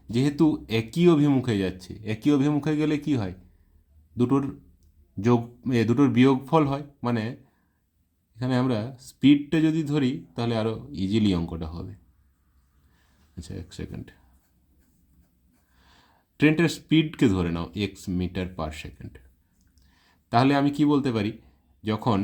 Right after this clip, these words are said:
ট্রেনটার স্পিড X meter per second, একই অভিমুখে চার meter per সেকেন্ডে যে ব্যক্তি যাচ্ছে,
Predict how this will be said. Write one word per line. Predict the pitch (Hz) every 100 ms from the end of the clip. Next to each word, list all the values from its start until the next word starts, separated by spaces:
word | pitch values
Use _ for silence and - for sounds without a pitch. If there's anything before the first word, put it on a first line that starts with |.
| 104
ট্রেনটার | 117 127 131 143 -
স্পিড | 151 143 143
X | 143
meter | 143 143 139
per | 139 -
second, | 135 107 107 - _ _ -
একই | 107 - 165 165
অভিমুখে | 160 165 151 120 117 - _ _ _ _ -
চার | 113 113 120
meter | 131 156 143
per | 143 -
সেকেন্ডে | 143 147 147 143
যে | 143
ব্যক্তি | 143 143 151
যাচ্ছে, | 139 131 -